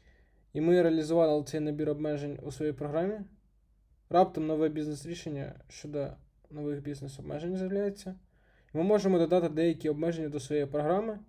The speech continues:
і вона працюватиме. Часто є достатньо швидким, оскільки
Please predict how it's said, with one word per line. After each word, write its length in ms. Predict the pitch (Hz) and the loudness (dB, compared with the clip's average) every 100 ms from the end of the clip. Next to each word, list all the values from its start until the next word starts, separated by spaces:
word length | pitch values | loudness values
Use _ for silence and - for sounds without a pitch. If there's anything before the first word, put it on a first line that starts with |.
| _ | _
і 40 | 147 | -2
вона 200 | 160 190 | 0 0
працюватиме. 680 | 160 - 127 127 127 - - - _ _ _ _ _ _ _ _ _ _ | -4 -4 -4 -4 -6 -12 -16 -20 _ _ _ _ _ _ _ _ _ _
Часто 580 | 226 220 - 190 175 - | 2 2 2 2 2 0
є 360 | 160 160 165 156 | -6 0 2 0
достатньо 400 | 151 - 170 156 | -2 -2 -2 -2
швидким, 480 | 135 139 - 151 185 - - | -4 -8 -6 -8 -8 -16 -10
оскільки 500 | 147 156 175 170 | -8 -4 -4 -4